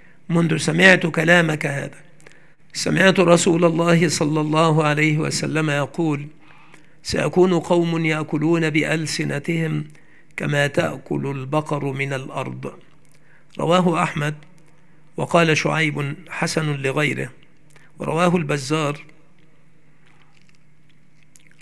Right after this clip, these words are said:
وقال الهيثمي:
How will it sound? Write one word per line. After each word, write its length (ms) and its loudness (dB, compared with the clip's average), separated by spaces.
وقال 400 0
الهيثمي: 920 -2